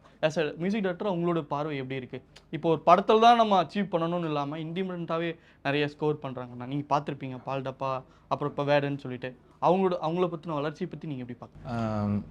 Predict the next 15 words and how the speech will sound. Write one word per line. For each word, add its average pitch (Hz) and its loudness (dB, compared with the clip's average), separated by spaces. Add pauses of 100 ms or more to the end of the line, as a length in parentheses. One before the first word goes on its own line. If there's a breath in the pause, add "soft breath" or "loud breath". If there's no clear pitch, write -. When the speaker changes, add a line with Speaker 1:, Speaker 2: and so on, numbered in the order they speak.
(120)
Speaker 2:
அது 120 2
ரொம்ப 156 4
முக்கியமானதா 147 6
தான் 123 4
பார்க்குறேன். 101 -2
ஏன்னா, 131 -4
இப்போ 113 0
நான் 113 2
வந்து 135 2
ப்ரோக்ராமிங்கு 117 2 (120)
அதெல்லாமே 120 2 (260)
பண்ணிட்டு 120 4
இருந்ததுனால, 110 0
எனக்கு 131 0
அதுக்கான 123 -2